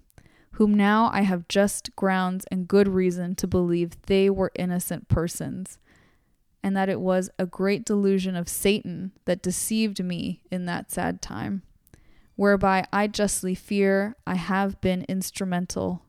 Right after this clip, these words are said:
with others, though ignorantly and unwittingly,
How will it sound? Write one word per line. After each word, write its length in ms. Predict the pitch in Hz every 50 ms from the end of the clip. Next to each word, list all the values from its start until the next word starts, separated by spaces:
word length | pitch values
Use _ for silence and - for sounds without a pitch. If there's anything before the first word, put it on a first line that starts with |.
| _
with 240 | - 202 214 220 -
others, 640 | - - 190 185 180 175 175 180 180 185 - - - _ _ _ _ _ _ _ _ _
though 180 | - 208 196 - -
ignorantly 680 | - 208 214 220 214 214 214 - - 208 208 208 - -
and 160 | - 185 185 -
unwittingly, 800 | - 196 208 202 196 196 185 190 185 180 170 170 170 170 175 180